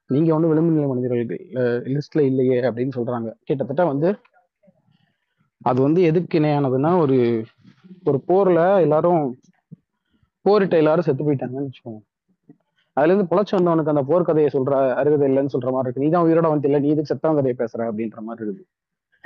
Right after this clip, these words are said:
பாதிக்கப்பட்டவன் கதையை எல்லாரும் பேச, பேச, பாதிக்கப்பட்ட இடத்துல இருந்து ஒருத்தர் வந்துட்டாரு, அவரு தான் முன்னேறிட்டாரு. ஆனாலும் தன்னுடைய, ஆ,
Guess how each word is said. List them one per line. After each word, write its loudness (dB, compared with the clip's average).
பாதிக்கப்பட்டவன் 2
கதையை 2
எல்லாரும் 2
பேச, -2
பேச, -8
பாதிக்கப்பட்ட 0
இடத்துல -2
இருந்து 2
ஒருத்தர் -2
வந்துட்டாரு, -2
அவரு 2
தான் 2
முன்னேறிட்டாரு. 0
ஆனாலும் 0
தன்னுடைய, 2
ஆ, -4